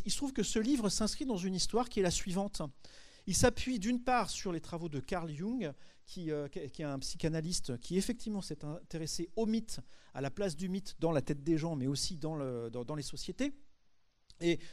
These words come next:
Joseph Campbell, en fait, ce qu'il a fait, c'est qu'il a en gros décrypté ce qu'a écrit Jung, parce que si vous voulez lire, lire Jung dans le texte, bon courage. Mais voilà, Campbell l'a un peu décrypté et l'a, l'a appliqué à des, euh, à des, euh,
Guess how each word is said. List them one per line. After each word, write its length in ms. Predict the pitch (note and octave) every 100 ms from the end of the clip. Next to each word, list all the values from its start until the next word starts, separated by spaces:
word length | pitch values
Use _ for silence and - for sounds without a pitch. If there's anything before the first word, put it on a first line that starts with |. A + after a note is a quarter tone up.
| -
Joseph 380 | - F#3+ G#3 G#3+
Campbell, 420 | - F#3+ E3+ A3
en 80 | A3+
fait, 220 | - G3+
ce 40 | -
qu'il 240 | - C#3
a 60 | C3
fait, 420 | - - A3+ B3+ - -
c'est 160 | - -
qu'il 200 | - C3+
a 340 | A#2 A2 G#2+ -
en 140 | C#3+
gros 220 | B2+ D#3+
décrypté 680 | D3+ G#3+ - G#3 - G#3 G3
ce 120 | -
qu'a 60 | F#3+
écrit 200 | - D3
Jung, 140 | G3+
parce 120 | F3
que 80 | -
si 120 | C3+
vous 60 | C#3
voulez 240 | D3 D3 D3+
lire, 240 | D3 E3
lire 260 | D#3 D#3 C#3+
Jung 160 | D#3 F3
dans 80 | D3+
le 60 |
texte, 340 | D3 D#3 - C3+
bon 180 | B2+ C3
courage. 440 | C#3+ D3+ A#3 G3+ - - - - D3+
Mais 60 |
voilà, 280 | D#3 F3 C3 - - -
Campbell 420 | G3+ G3+ G#3+ F#3
l'a 120 | D#3
un 60 | D#3+
peu 140 | F3
décrypté 800 | F#3 - F#3+ - A3+ C4+ B3+ F#3+
et 60 | G3
l'a, 320 | F3 E3+ F3
l'a 120 | F3+
appliqué 540 | F#3 - G3 - A3+
à 100 | G#3
des, 220 | D3+ E3 D#3+
euh, 540 | D3 C#3 C3 B2+ B2 B2 C3 -
à 120 | D#3+
des, 300 | B2+ D3 C#3
euh, 440 | A#2+ A#2 A2 A2